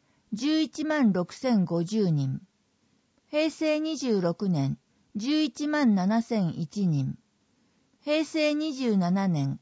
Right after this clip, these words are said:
十一万七千四百二十七人。平成二十八年、十一万七千九百七十八人。平成二十九年、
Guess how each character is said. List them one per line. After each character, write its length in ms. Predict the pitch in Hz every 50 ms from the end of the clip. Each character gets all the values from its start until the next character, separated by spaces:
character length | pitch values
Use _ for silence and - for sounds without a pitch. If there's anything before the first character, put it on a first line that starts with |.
| _ _ _ _ _ _ _
十 340 | - 196 226 285 302 311 311
一 220 | 254 - - 302 302
万 240 | 311 311 311 277
七 300 | 226 214 202 214 233 254
千 0 |
四 540 | 240 - 277 254 226 208 220 240 262 254 233
百 100 | 240 214
二 160 | 180 - 170
十 400 | 175 202 226 226 202 190 185 165 156 151
七 160 | 151 156 170
人。 400 | 175 175 165 147 131 127 135 135 - _ _ _ _ _ _ _ _ _ _ _ _ _ _ _ _
平 200 | - 294 302 320
成 380 | - - 330 311 302 302 302 311
二 100 | 320 302
十 260 | - 277 240 208 190
八 200 | 196 185 175 - - 208
年、 380 | 185 175 147 139 139 135 - - _ _ _ _ _ _ _ 262
十 280 | - 254 294 302 302 311
一 220 | - - 302 302
万 280 | 302 311 311 277 220 202
七 240 | 190 202 226 247 254
千 320 | - 294 269 240 208 196
九 240 | - 254 254 254 233
百 140 | 240 190 175
七 500 | - 165 170 175 190 214 233 226 - 185
十 140 | 165 151
八 340 | 151 160 156 - - 190 180
人。 280 | 160 143 135 139 139 - - _ _ _ _ _ _ _ _ _ _ _ _ _ _ _ _
平 240 | - 285 302 320
成 380 | 294 - 320 302 302 294 294 311
二 100 | 330 302
十 260 | 254 277 240 208 185 160
九 320 | - - 240 240 233 202
年、 340 | 175 156 147 143 143 139